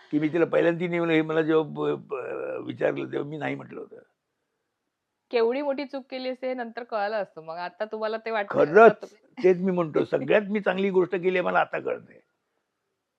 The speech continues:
Speaker 2: <laughs>
Speaker 1: असलं असतं हे काय.
Speaker 2: मुलगा लांब असला तर किती आठवण येते
Speaker 1: अरे
Speaker 2: त्याची.
Speaker 1: बापरे, इकडे मुलगा लहान असला तरी कुठे आता लहान राहिलेला आहे.
Speaker 2: लांब, लांब.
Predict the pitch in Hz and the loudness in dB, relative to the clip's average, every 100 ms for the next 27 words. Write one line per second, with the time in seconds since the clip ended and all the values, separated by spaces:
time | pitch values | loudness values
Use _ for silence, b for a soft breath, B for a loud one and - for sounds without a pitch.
0 | _ _ _ _ _ _ _ _ _ _ | _ _ _ _ _ _ _ _ _ _
1 | - - 247 _ - 226 _ 226 226 _ | -20 -20 -20 _ -12 -12 _ -18 -18 _
2 | 226 _ _ _ _ _ _ _ _ _ | -20 _ _ _ _ _ _ _ _ _
3 | _ _ _ _ - - - 151 - - | _ _ _ _ -14 -8 -6 -6 -8 -16
4 | - - 240 247 269 294 277 285 277 277 | -18 -16 -8 -2 0 2 2 2 -6 -6
5 | 262 262 254 254 254 269 233 185 202 208 | -6 -6 -8 -10 -10 -4 -4 -4 -10 -10
6 | 180 185 190 190 160 - - - 113 - | -10 0 2 2 -2 -4 -6 -8 -12 -6
7 | 190 269 147 135 156 - 165 160 202 196 | -2 -2 0 -2 0 -2 0 0 0 -4
8 | 202 214 180 151 156 208 220 202 185 185 | -4 -4 -4 -4 0 0 0 2 2 2
9 | 165 143 131 120 - - 208 202 185 170 | -2 -2 -4 -8 -10 -8 0 0 0 -4
10 | 170 170 156 | -4 -4 -12